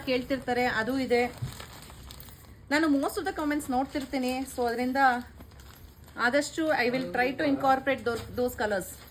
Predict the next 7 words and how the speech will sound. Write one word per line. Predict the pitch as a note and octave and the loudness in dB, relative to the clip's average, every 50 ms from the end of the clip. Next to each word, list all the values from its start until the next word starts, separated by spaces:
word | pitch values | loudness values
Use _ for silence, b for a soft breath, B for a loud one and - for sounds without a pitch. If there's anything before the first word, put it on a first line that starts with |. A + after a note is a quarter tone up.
| - - - - - - - - - - | -20 -20 -20 -20 -20 -20 -20 -18 -10 -6
So | C4+ C4 C4+ | -4 -4 -2
ಇದು | C4 C#4+ D4 | 0 0 2
ಒಂದೇ | C#4+ C#4 B3+ B3+ B3 B3+ | 2 2 2 2 0 0
ಸಕ್ಕತ್ತಾಗಿದೆ. | - - - - - - C#4 C#4 C4+ C4 B3+ B3 B3 | -2 -6 -8 -10 -6 -2 0 2 2 2 2 2 2
ಇದೊಂದು | B3 B3 B3 A#3+ - | 2 0 0 -2 -2
ಬೇಬಿ | G#3 A3+ A#3 B3 C4+ | -2 -2 0 0 -2
ಪಿಂಕ್, | - - B3+ B3+ C4+ C4 - | -2 -2 0 0 0 0 -2